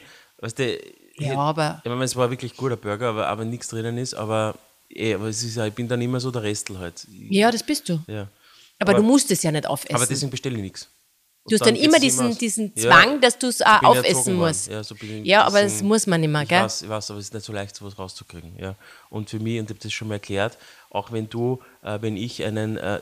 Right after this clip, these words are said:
Speaker 1: schau, nehmen wir an, da liegt der Mozzarella vor dir.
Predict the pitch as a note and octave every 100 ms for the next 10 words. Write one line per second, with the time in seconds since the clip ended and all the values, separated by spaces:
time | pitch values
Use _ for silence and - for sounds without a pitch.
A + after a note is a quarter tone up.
0 | - A2 F#2+ - _ _ _ - - A2
1 | A2+ A2 A2 A2 G#2+ A2 G#2 A2 F#2 F2
2 | F2 E2 -